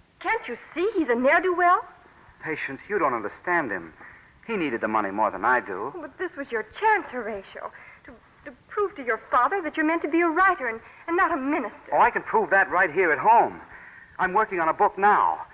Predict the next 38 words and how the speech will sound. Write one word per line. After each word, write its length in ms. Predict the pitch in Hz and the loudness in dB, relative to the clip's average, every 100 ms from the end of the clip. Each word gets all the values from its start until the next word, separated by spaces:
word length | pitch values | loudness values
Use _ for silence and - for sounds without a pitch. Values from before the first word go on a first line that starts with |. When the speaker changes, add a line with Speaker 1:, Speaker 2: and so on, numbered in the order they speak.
| - - - | -20 -10 -2
Speaker 2:
And, 100 | 165 | -2
and 120 | 139 143 | -2 -2
what's 200 | 160 185 | -2 2
more, 400 | 208 226 269 - - | 6 8 6 2 -2
a 80 | 160 | -2
publisher 440 | - 226 185 190 | 2 2 2 0
in 80 | 185 | 2
New 60 | 196 | 4
York 300 | 208 160 - | 4 4 2
has 120 | 131 | -6
agreed 260 | 139 196 160 | -2 -2 0
to 60 | |
buy 240 | 156 185 135 | 2 2 2
it. 160 | 92 - - - - | -4 -16 -20 -20 -14
Speaker 1:
Oh, 160 | 381 453 240 | -12 -12 -14
why, 200 | 226 220 - _ _ - | -18 -18 -20 _ _ -10
why, 140 | 320 | -8
you 160 | 294 381 | -6 -6
didn't 200 | 294 233 | -8 -6
tell 180 | 294 | -4
me 140 | 392 277 | -2 -2
you 80 | 214 | -2
were 120 | 214 | 0
writing 340 | 220 277 226 | 0 0 -4
a 40 | 185 - | -8 -2
book, 200 | 427 - | -2 -2
Horatio. 640 | 359 233 196 - 196 226 - - - _ - | -8 -10 -18 -18 -14 -14 -14 -20 -20 _ -6
Speaker 2:
Well, 200 | 135 120 | -2 2
I, 260 | 110 104 104 | 2 0 -2
uh, 280 | 101 101 95 - _ _ _ _ _ 123 | -4 -4 -6 -18 _ _ _ _ _ -10
well, 140 | 117 | -4
it's 260 | 131 139 - | -2 -2 -4
a, 60 | 151 | -6
it's 200 | 131 135 | -6 -2
a 40 | |
book 180 | 180 - | -2 0
for 80 | 143 | -2
boys. 440 | 120 156 101 98 | 0 2 2 0